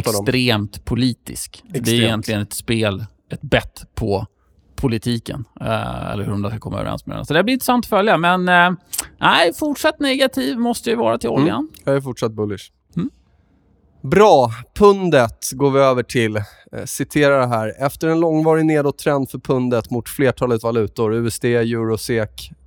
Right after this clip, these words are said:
Speaker 1: eh, aussie dollar, yen, så har pundet äntligen bottnat ur, enligt Teknisk Analys. Adderar vi mängden negativa nyheter för pundet, Brexit et cetera,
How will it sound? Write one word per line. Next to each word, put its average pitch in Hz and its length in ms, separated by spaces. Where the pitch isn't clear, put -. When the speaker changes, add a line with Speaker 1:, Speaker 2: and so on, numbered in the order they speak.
Speaker 1:
eh, 104 180
aussie 110 320
dollar, 107 440
yen, 104 420
så - 160
har 123 60
pundet 120 380
äntligen 131 420
bottnat 113 360
ur, 98 300
enligt 107 300
Teknisk 98 340
Analys. 170 560
Adderar 165 360
vi 175 120
mängden 165 360
negativa 147 460
nyheter 139 360
för - 100
pundet, 127 400
Brexit 127 520
et 127 120
cetera, 120 400